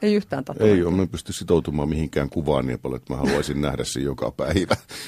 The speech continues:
Speaker 2: <laughs> Mulla on niin muut, muut asiat liikkeellä tässä viime aikoina, että mä en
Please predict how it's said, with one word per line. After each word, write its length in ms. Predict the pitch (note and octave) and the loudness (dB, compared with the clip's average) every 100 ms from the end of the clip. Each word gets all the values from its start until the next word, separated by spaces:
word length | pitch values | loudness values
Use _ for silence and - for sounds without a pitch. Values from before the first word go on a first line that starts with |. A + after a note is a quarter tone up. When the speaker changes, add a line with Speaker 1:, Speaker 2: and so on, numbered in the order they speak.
| - - - - - - | -12 -12 -10 -12 -8 -8
Speaker 2:
<laughs> 800 | - - - - - - _ - | -8 -16 -8 -8 -10 -20 _ -4
Mulla 220 | G#2+ A#2+ | 0 2
on 160 | A#2 B2 | 2 4
niin 160 | B2 | 4
muut, 220 | A2+ A2 - - | 4 2 -2 -2
muut 240 | A#2+ - | 0 2
asiat 340 | F#2 E2 D2 - - - _ _ _ _ _ _ _ _ _ _ - - _ _ _ - | 0 0 -2 -4 -20 -20 _ _ _ _ _ _ _ _ _ _ -20 -20 _ _ _ -4
liikkeellä 520 | F#2+ E2+ - C2+ C#2 | -2 -2 -4 -6 -6
tässä 320 | - D2+ - B1+ _ - E2 | -6 -6 -6 -8 _ -16 -6
viime 240 | E2 C#2 C2 | -4 -2 -4
aikoina, 400 | - B1+ A#1 B1+ | -6 -8 -8 -8
että 200 | B1 C2+ | -10 -6
mä 140 | C#2 C#2 | -4 -4
en 260 | C2+ C#2+ | -4 -8